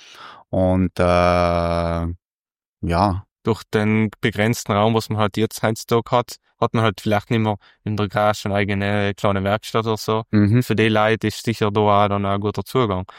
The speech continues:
Speaker 2: Und auf andererseits für andere Leute, wo sich dafür interessieren, daten etwas zu produzieren und vielleicht nicht die Kapazität oder nicht den Platz haben.
Speaker 1: Mhm. Es ist ja natürlich, äh, komplexer geworden, nicht? Äh,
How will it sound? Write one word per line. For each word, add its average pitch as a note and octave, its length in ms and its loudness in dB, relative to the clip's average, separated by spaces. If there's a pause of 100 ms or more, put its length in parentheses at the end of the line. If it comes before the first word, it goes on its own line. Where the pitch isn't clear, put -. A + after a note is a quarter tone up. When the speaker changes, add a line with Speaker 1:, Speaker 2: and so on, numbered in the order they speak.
(200)
Speaker 2:
Und A2 160 -2
auf G#2 260 -2
andererseits G#2 380 -2
für G2 140 -2
andere A2 240 0
Leute, G#2 400 0
wo G#2 100 0
sich - 360 -6 (200)
dafür G#2+ 500 2
interessieren, A2 560 -2
daten A2 280 -2
etwas G#2 260 -4
zu - 80 -18
produzieren A#2 540 -2
und G#2 100 -2
vielleicht G2+ 220 -4
nicht G#2 120 -6
die G2 60 -6
Kapazität G#2+ 640 -2
oder G2+ 80 -2
nicht G2 140 -6
den G2 80 -10
Platz - 280 -4
haben. D#2+ 220 -12
Speaker 1:
Mhm. G2+ 400 -2
Es D3+ 140 2
ist C3+ 80 0
ja E3 120 4
natürlich, C#3+ 400 2
äh, A2+ 260 4
komplexer G#2 420 0
geworden, F#2 360 -2
nicht? F2+ 220 -2
Äh, F#2 760 -2